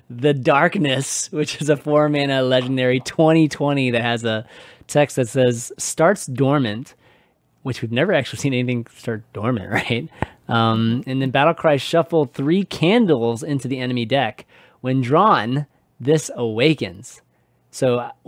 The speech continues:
if you just draw one of them, right, it just awakens. For the rest of the game or just for that turn?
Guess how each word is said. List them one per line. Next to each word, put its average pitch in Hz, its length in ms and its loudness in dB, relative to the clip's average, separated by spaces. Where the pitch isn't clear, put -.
if 165 120 0
you 220 60 4
just - 180 0
draw 269 140 4
one 139 280 2
of 175 140 2
them, 98 240 -8
right, 120 320 -6
it 135 60 -6
just 123 160 -6
awakens. 117 680 -6
For 151 180 0
the 135 100 0
rest 127 280 -2
of 185 60 -6
the 214 80 4
game 269 320 0
or 151 120 2
just 143 320 -2
for 117 480 -2
that 117 260 -6
turn? 110 480 -10